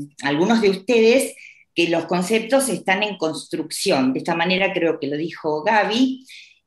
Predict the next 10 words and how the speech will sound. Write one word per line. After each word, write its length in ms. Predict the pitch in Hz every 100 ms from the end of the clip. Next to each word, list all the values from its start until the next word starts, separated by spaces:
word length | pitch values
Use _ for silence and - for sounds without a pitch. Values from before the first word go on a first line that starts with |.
| -
y 240 | 175 180
Eva 240 | 202 202 208
dijo 320 | 190 185 190
algo 180 | 180 175
así 340 | 180 202 196
como 460 | 208 190 180 160 -
que 140 | 156 151
los 220 | 151 147
conceptos 680 | 156 147 185 180 - 165
migran 720 | 170 190 202 214 220 220 226